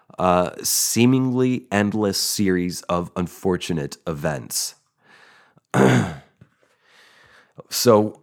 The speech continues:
we can take those three phrases and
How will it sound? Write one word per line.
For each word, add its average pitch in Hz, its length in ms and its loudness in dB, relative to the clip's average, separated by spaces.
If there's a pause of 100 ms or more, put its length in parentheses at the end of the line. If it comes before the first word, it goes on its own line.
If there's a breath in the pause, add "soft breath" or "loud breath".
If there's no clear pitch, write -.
we 113 180 2
can 123 140 2
take 156 320 0
those 143 240 4
three 120 280 0
phrases 80 800 0
and 85 380 0